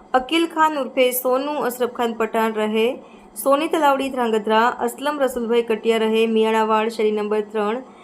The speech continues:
રાકેશભાઈ વિરજીભાઈ વિરગામી પ્રજાપતિ પત્રકાર રહે ટી બી હોસ્પિટલ પાછળ સુરેન્દ્રનગર. નાસ્તા ફરતા આરોપીઓમાં ઋતુરાજભાઈ લાલજીભાઈ આલ રહે ચોકડી, વનરાજભાઈ અમરાભાઈ ખાચર રહે નાના રચિયા,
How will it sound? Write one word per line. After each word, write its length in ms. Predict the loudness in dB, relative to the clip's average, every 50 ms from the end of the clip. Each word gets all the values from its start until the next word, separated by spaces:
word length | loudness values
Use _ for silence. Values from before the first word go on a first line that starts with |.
| -20 -20 -8 0
રાકેશભાઈ 680 | 4 4 4 4 4 0 -4 -4 -2 -2 0 0 0 0 -2
વિરજીભાઈ 640 | -2 -4 -4 -4 -2 0 2 2 2 2 2 0 0
વિરગામી 420 | -2 -2 0 0 2 2 2 0 0 2
પ્રજાપતિ 600 | 0 0 0 0 0 0 0 -2 -4 -2 -4 -4 -4 -4 -6 -8 -10 -16 -20 -20 -20 -20 -20 -6 0 2
પત્રકાર 500 | 2 2 2 0 0 2 2 2 4 2
રહે 240 | 2 2 2 2 0
ટી 160 | 0 -4 -6 -4
બી 80 | -2 0 2
હોસ્પિટલ 440 | 2 2 0 -2 -4 0 0 0 2 2
પાછળ 400 | 2 2 0 0 0 0 0 0 0 -2
સુરેન્દ્રનગર. 640 | 0 2 2 4 4 2 0 0 0 0 0 0 0 -2 -6 -12 -18 -20 -20 -20 -10 -2 2 4
નાસ્તા 300 | 4 4 4 2 0 0
ફરતા 240 | 0 2 4 4 4
આરોપીઓમાં 520 | 4 2 0 0 -2 -2 0 2 2 2 2 2
ઋતુરાજભાઈ 600 | 0 -2 0 2 2 2 2 0 2 2 4 4
લાલજીભાઈ 500 | 2 2 0 -2 -2 0 0 0 0 0 2 2
આલ 120 | 2 2 2 0
રહે 160 | 0 -2 -2 -2 -2
ચોકડી, 320 | -2 0 0 -2 -2 -2
વનરાજભાઈ 500 | -2 -2 -2 0 -2 0 0 0 0 0
અમરાભાઈ 360 | 0 0 0 0 0 -2 -2 -2
ખાચર 300 | -4 -4 -2 -2 -2 -2
રહે 100 | 0 -2 -2 -2
નાના 240 | -2 -2 -2 -2 -2 -2
રચિયા, 400 | -4 -4 -2 -2 0 0 0